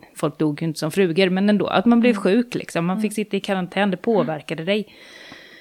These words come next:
Speaker 1: Eh, på riktigt, eh, så. Eh, medans klimatkrisen är mer diffus.
Speaker 2: Men handlar inte det om att vi inte adresserar kriser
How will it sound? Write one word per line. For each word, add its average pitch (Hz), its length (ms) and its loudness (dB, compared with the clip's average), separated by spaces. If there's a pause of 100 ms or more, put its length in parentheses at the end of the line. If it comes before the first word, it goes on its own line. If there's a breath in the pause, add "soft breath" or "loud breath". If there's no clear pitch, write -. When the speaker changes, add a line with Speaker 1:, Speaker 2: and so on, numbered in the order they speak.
(420 loud breath)
Speaker 1:
Eh, 180 440 0 (460)
på 240 140 6
riktigt, - 680 -4 (240)
eh, 165 360 -6
så. - 220 -8 (440 loud breath)
Eh, 190 100 -6
medans 185 520 -2
klimatkrisen 185 1300 -4 (120)
är 214 340 0
mer 156 420 -8
diffus. - 800 -4 (300 loud breath)
Speaker 2:
Men 240 140 -2
handlar 254 300 0
inte 262 220 -2
det 226 140 -4
om 220 140 -4
att 208 180 -8
vi 220 40 -6
inte 202 240 -6
adresserar 202 920 -6
kriser 220 680 -6